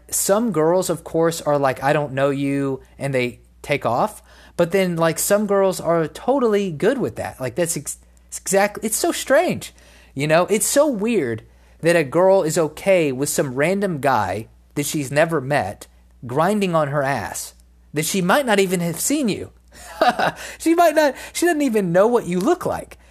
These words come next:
Um, but, you know, I, and I don't know how that is now. Like, I'm, I haven't done that since I was probably, like, eighteen or nineteen years old.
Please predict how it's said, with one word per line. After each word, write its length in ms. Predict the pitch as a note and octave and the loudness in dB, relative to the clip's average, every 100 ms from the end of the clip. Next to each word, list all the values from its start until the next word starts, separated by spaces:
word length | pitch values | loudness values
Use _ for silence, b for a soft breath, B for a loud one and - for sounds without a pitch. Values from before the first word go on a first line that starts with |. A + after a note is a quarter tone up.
| b b - | b b -2
Um, 580 | D#3+ D#3 D3 B2 A2 A2+ | 2 4 4 2 -2 -6
but, 220 | D3 A#3+ | 2 2
you 160 | B3 A3 | 4 4
know, 260 | F3 E3 D3+ | 4 4 4
I, 180 | E3+ | 0
and 200 | E3+ E3 | 0 -2
I 160 | D#3+ F3+ | 2 2
don't 160 | G3+ D#3+ | 2 2
know 200 | F3 F3 | 2 2
how 180 | E3 | 2
that 200 | D3+ C#3+ | 2 2
is 180 | C#3 A#2 | 2 -2
now. 300 | B2 B2+ C#3+ | -4 -2 0
Like, 200 | D#3+ A2 | 0 -2
I'm, 240 | B2+ B2+ A2+ | -4 -6 -6
I 80 | B2+ | -4
haven't 300 | D3 D3 A2+ | 0 0 -2
done 200 | A2 C3+ | -2 -2
that 240 | D3 D3+ - | 0 -2 -2
since 220 | C3 A2+ | -6 -2
I 120 | A#2 | -2
was 180 | A2 G#2 | -2 -6
probably, 360 | - A#2 A#2 A2+ | -4 -2 -2 -4
like, 260 | G#2 F#2+ - | -4 -8 -12
eighteen 380 | A#2 A#2 B2+ A#2+ | -10 -8 -10 -8
or 60 | |
nineteen 380 | G#2+ A2 A2 B2 | -6 -8 -8 -10
years 220 | A2 G#2 | -8 -8
old. 280 | G2+ A2+ D3+ | -8 -8 -8